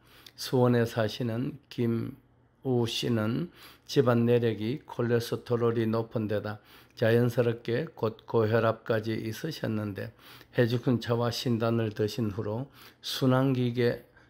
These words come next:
쪽 걱정은 깨끗이 사라졌다면서 해죽순 매니아가 되셨습니다. 해죽순은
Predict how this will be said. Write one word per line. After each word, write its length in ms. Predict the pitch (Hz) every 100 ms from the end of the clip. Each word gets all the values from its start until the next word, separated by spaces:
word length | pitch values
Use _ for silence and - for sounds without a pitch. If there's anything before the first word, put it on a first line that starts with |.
| _
쪽 320 | - - -
걱정은 580 | - 117 - 120 107 95 -
깨끗이 560 | 110 120 - 156 - -
사라졌다면서 1120 | - 123 123 117 113 120 110 104 98 120 113 - - _ -
해죽순 520 | 113 123 - 127 120
매니아가 600 | 113 113 139 160 170 160
되셨습니다. 840 | 120 101 110 - 117 104 98 110 - - - - -
해죽순은 720 | 117 123 - 117 110 131